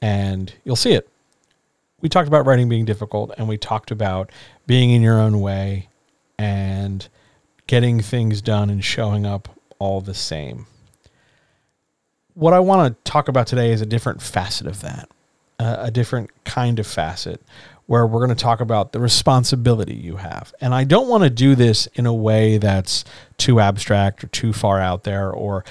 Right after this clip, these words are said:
that it sounds like I'm scolding you, because a lot of these conversations can take that dimension, because we're about to talk about sort of the downside of expectation,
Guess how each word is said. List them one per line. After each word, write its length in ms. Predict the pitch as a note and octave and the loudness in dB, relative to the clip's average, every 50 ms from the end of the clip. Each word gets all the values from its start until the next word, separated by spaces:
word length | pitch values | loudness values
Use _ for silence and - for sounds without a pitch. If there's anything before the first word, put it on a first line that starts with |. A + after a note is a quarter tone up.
| - - - - | -20 -20 -14 -8
that 100 | - A#2+ | -4 -4
it 100 | A#2 - | -2 0
sounds 380 | - - - A#2+ A2 G#2+ A2 A2 | 0 2 4 4 4 4 2 0
like 100 | A2 G#2+ | 0 0
I'm 160 | G#2 G2+ G2+ | 0 0 0
scolding 580 | - - - - - G#2+ A2+ B2 C#3 C#3+ C#3+ | 0 -2 -2 -2 0 0 2 2 2 4 4
you, 240 | D3+ D#3 E3 F#3 F#3+ - - - _ _ | 4 4 4 2 0 -2 -8 -20 _ _
because 520 | - A2+ G#2+ - - A#2 A2 G#2 G2+ - - - - - - - _ | -12 -10 -8 -2 -2 0 0 0 -2 -4 -8 -10 -20 -20 -20 -16 _
a 80 | - A#2 | -2 0
lot 220 | G#2+ A2+ A2 A2 | 2 4 4 4
of 100 | A#2 A2 | 2 2
these 140 | A#2 A2+ - | 0 -2 -4
conversations 760 | - - A#2+ A2 G#2+ G#2+ G#2 - A#2 A2+ A2 - - A#2+ G#2+ | -4 -4 -4 -2 -2 -2 -2 -2 -4 -4 -4 -6 -6 -8 -10
can 300 | - - - A2+ G#2 - _ | -10 -8 -6 -6 -6 -6 _
take 340 | - - - A2 G#2+ G#2+ - | -8 -6 -4 -4 -6 -6 -2
that 260 | - A2 G2 - B2 | 0 0 0 0 -2
dimension, 680 | A#2+ - A2 G#2 A2+ B2+ C#3+ - - D#3 C#3+ C#3+ C#3+ C3 | -4 -4 -2 0 0 0 0 0 2 2 2 2 2 0
because 260 | B2 A2+ - A2+ G#2 | 0 -2 -4 -4 -4
we're 180 | G#2+ G#2+ A2 A2 | -2 -2 0 0
about 220 | G#2+ A2+ G#2+ G#2+ | 2 2 2 0
to 60 | - | -2
talk 340 | A2 - - - G#2+ G#2 - | -6 -8 -2 -2 -2 0 0
about 400 | A2 F#2 G#2 F#2+ F#2+ F#2 F2 D2+ _ - - - - - _ | -2 -2 -2 -2 -2 -2 -4 -8 _ -20 -20 -20 -20 -20 _
sort 220 | - - B2+ A2 | -6 -6 -2 -2
of 340 | A2 G2+ A2+ D3 _ _ _ | -2 -4 -4 -12 _ _ _
the 340 | - A2 A2 G#2 G2+ G2 F#2 - _ _ _ - | -2 0 0 0 0 -4 -6 -12 _ _ _ -2
downside 880 | - B2 A2+ A2 A2+ A#2 A#2+ A#2+ A#2 A2 A2 - - A2 G2 G2 F#2+ G2 | 2 2 4 4 4 4 4 4 4 4 2 2 2 2 2 0 0 -2
of 100 | F#2+ F#2 | -2 -2
expectation, 1000 | G2 F#2 F2+ - - - - F2 - - - B2+ B2+ A#2+ - - A#2+ G#2+ G2+ | -4 -6 -6 -6 -8 -8 -8 -8 -8 -6 -4 -2 -2 0 0 0 -2 -2 -4